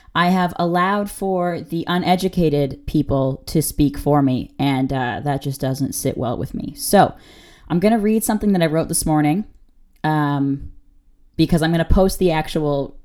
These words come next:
writing part up on my social media, but I know most people won't read it, and that's fine. So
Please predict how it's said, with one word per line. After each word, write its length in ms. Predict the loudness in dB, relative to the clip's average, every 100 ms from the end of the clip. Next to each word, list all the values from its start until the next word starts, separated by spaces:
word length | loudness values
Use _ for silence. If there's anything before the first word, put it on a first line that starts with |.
| -10
writing 440 | 0 2 4 2
part 440 | 2 2 2 -2 0
up 160 | 0 2
on 300 | 2 0 -2
my 100 | -4
social 320 | -6 -6 -4
media, 420 | -4 -2 -2 -4 -8 -20 -10 4
but 100 | 6
I 80 | 8
know 220 | 8 8
most 200 | 4 4
people 260 | 0 2
won't 160 | 0 2
read 180 | 2 2
it, 20 |
and 100 | 0
that's 200 | -2 -2
fine. 360 | -4 -4 -4 -4
So 380 | 2 2 2